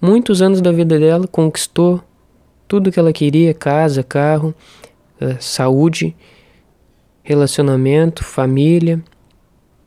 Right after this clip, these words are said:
conhecimento, poder, sucesso, conquistou tudo.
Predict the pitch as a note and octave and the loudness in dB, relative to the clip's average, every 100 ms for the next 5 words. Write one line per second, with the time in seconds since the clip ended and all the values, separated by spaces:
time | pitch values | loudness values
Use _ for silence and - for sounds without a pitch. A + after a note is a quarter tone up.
0 | _ _ _ _ _ _ _ _ - D3 | _ _ _ _ _ _ _ _ 0 0
1 | C3+ C3+ C3+ D3 E3+ F3 D#3+ D#3+ - _ | 0 0 2 2 2 0 -4 -8 -12 _
2 | _ _ _ _ _ _ - - - C#3+ | _ _ _ _ _ _ -20 -10 -2 0
3 | C3+ D3+ E3+ E3+ _ _ _ _ _ _ | 2 2 2 -2 _ _ _ _ _ _
4 | _ _ _ - - C3+ - D3 D#3+ - | _ _ _ -12 -6 -6 -2 0 0 -2
5 | E3 E3 - G#3 G#3 G#3+ G3+ - | -4 -4 -2 -2 0 0 -2 -4